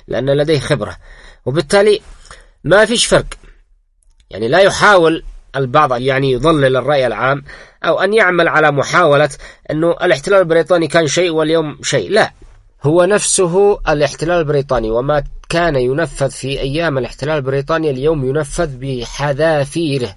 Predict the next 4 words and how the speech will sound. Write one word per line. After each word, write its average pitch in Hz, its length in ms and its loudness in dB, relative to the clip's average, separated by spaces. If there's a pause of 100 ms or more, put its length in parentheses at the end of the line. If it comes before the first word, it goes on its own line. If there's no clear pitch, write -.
(880)
بحذافيره، 139 800 0 (760)
فقط 160 320 -2
اختلاف 147 600 -4 (260)
الأدوات 131 560 0